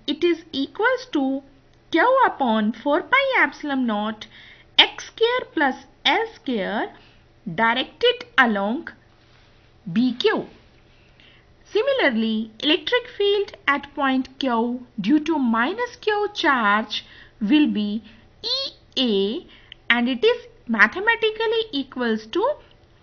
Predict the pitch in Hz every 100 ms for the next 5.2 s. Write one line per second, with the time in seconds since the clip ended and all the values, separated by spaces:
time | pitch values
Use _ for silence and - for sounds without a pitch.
0 | - 415 554 - - 277 277 233 226 233
1 | - - 370 453 554 571 - 330 320 -
2 | 320 302 269 254 247 254 - - - -
3 | - 415 - - 453 508 494 - 370 523
4 | - - - 320 302 302 294 - 262 202
5 | 220 262